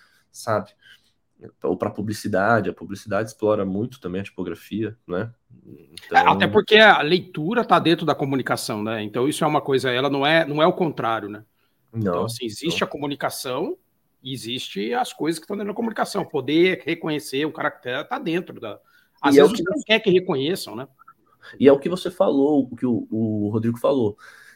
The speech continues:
Speaker 1: No gráfico, você tem muitas vezes mais esse papel da beleza, esse papel da expressão.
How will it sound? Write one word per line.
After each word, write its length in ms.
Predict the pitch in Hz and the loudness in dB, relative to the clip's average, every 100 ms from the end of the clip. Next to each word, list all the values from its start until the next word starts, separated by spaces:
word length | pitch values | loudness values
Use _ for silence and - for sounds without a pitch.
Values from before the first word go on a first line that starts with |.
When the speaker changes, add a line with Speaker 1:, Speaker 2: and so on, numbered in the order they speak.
| - | -2
Speaker 1:
No 160 | 135 | 2
gráfico, 720 | 165 131 143 165 - - 90 - _ _ | 6 6 8 6 0 -6 -6 -8 _ _
você 280 | 127 127 143 - _ _ _ | -10 -8 -10 -12 _ _ _
tem 240 | 190 233 196 | -2 0 0
muitas 360 | 147 139 107 | 0 2 2
vezes 200 | 117 113 104 107 | 2 0 -6 0
mais 320 | 104 107 107 | 2 4 2
esse 160 | 101 - | -6 -8
papel 540 | 101 - 95 90 90 | -8 -4 0 0 0
da 140 | 85 | -2
beleza, 520 | 82 80 82 110 131 107 | -4 -4 -2 0 0 -2
esse 160 | 104 | -8
papel 560 | 101 92 101 95 92 95 | -6 -4 2 4 4 0
da 100 | 92 | 0
expressão. 800 | 92 - 101 98 - - 78 | 0 -2 -2 -2 -6 -10 -10